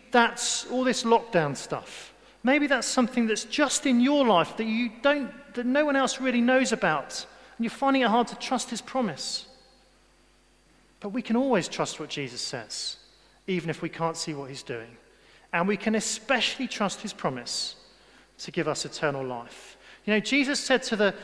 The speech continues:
to the man, "Your son will live." It's a wonderful promise for one sick little boy to get better.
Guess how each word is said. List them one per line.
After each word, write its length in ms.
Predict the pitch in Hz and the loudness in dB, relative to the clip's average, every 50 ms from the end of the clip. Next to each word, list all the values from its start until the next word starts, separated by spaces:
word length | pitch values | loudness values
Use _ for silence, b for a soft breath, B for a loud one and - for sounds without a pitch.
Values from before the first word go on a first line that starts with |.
| B B B B B B B B B | B B B B B B B B B
to 120 | - 240 208 | -2 2 2
the 100 | 196 190 | 4 6
man, 300 | 196 185 175 165 160 170 | 8 8 8 8 6 4
"Your 160 | 180 180 170 | 2 2 2
son 720 | - - - - - 311 277 202 156 143 151 165 185 175 - - 170 175 | 0 0 0 2 4 6 8 8 6 6 2 -2 -4 -6 -6 -10 -8 0
will 480 | 196 202 196 185 180 175 175 160 143 - - - | 4 6 8 8 8 6 4 -2 -6 -10 -12 -10
live." 720 | 165 151 160 175 196 220 220 202 170 147 - - - - - - - - - - - - - _ _ _ _ _ _ _ _ _ - | -6 -2 0 2 6 6 6 6 6 2 -2 -8 -14 -14 -16 -18 -20 -20 -20 -20 -20 -20 -20 _ _ _ _ _ _ _ _ _ -14
It's 120 | - - | -8 -6
a 60 | 160 | -6
wonderful 480 | 151 156 190 214 233 240 226 - 254 247 | -4 2 2 4 4 4 2 0 -4 -6
promise 400 | - - 180 151 135 123 - - | -2 0 0 0 0 -4 -8 -6
for 100 | - 151 | -6 -6
one 320 | 139 151 175 180 196 196 | -2 2 2 2 4 4
sick 360 | 190 - - 214 196 - - | 2 2 2 2 2 0 0
little 180 | 196 185 185 190 | 0 0 0 0
boy 280 | 180 - 170 147 135 127 | -2 0 -2 -2 -2 -2
to 140 | - - | -6 -6
get 180 | - 156 143 - | -6 -6 -6 -4
better. 340 | 143 131 113 - - 160 | -6 -8 -6 -8 -14 -16